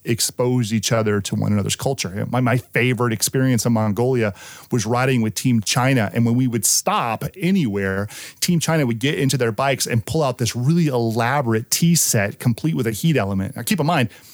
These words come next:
it's almost a hundred degrees in Mongolia. And these, these guys would make tea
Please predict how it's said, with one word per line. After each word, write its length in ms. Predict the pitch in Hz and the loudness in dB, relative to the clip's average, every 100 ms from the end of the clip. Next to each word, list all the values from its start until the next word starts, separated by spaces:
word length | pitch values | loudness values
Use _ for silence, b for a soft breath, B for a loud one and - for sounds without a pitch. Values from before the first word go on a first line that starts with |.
| B 135 | B -2
it's 80 | |
almost 200 | 233 175 131 | 0 0 0
a 40 | |
hundred 240 | 135 165 | 2 2
degrees 540 | 123 104 123 160 147 117 | 2 0 2 4 4 4
in 80 | 107 | 2
Mongolia. 580 | 107 104 104 101 95 B B B B B | 2 2 2 0 -2 B B B B B
And 160 | 127 143 | 0 2
these, 280 | 170 127 | 2 0
these 280 | - 123 175 | -2 0 2
guys 400 | - 170 175 - | 2 2 2 0
would 200 | 131 107 B B - | -2 -4 B B 0
make 400 | 143 170 196 - _ - | 2 2 -2 -10 _ -6
tea 520 | - 233 143 131 | 0 2 2 0